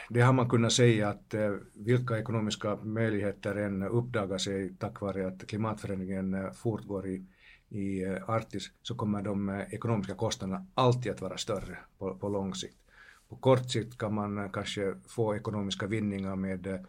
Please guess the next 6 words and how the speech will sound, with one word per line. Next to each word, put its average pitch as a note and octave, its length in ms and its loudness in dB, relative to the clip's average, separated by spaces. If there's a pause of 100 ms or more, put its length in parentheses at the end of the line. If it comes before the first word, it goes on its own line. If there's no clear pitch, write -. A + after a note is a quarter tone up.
(300)
kortare, F#2+ 520 -4
det - 120 -12
här, F#2+ 200 -8
havsrutter G2 800 -4
eller, F#2+ 560 -6
eh, F2+ 60 -10